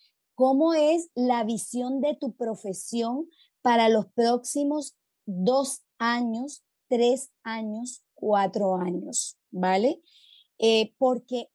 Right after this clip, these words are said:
nuestras, nuestras, nuestros trabajos no solo es que van a desaparecer, eh, como que no van a existir, sino que van a cambiar.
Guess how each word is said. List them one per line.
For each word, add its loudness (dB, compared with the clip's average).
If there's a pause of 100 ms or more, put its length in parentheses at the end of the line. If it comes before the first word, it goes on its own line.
nuestras, -6 (200)
nuestras, 0
nuestros -6
trabajos -2 (560)
no 2
solo 2
es -2
que 2
van -2
a -2
desaparecer, -4 (240)
eh, -2
como -4
que -2
no -2
van 2
a 4
existir, -6
sino -8
que 2
van 2
a -2
cambiar. 0